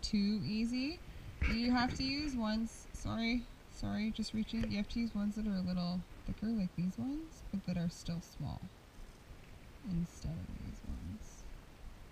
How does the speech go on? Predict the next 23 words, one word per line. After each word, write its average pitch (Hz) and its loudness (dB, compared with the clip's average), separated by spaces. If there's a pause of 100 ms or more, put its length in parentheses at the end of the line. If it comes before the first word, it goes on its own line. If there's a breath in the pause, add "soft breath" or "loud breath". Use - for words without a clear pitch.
(400)
It 202 2
just - 0
depends 175 2
on 160 4
what, 147 2 (280)
what 170 2
kind 160 2
of 160 2 (100)
thickness 156 0
you 175 0
have. 165 -2 (1700 loud breath)
All 233 6
right, 208 4 (540 loud breath)
so 202 4 (380 loud breath)
you 254 2
can 466 -4
go 440 0
as 453 -4
far 269 0
as 240 2
wrapping 220 2
every 214 2
single 240 0